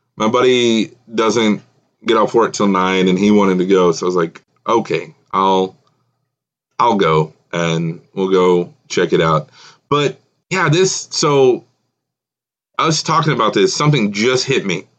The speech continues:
that I think you, you're a music guy, I'm a music guy,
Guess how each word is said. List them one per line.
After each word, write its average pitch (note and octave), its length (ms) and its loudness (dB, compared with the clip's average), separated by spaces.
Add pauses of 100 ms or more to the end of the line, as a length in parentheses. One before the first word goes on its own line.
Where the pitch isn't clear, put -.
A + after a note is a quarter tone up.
(640)
that G#2+ 380 -2 (200)
I A2 140 0
think A#2 340 -4
you, C3+ 280 0
you're C3 240 0
a - 20 2
music B2 280 2
guy, G#2+ 200 0
I'm A#2+ 80 0
a A#2 40 0
music A2 320 -2
guy, F#2 340 -2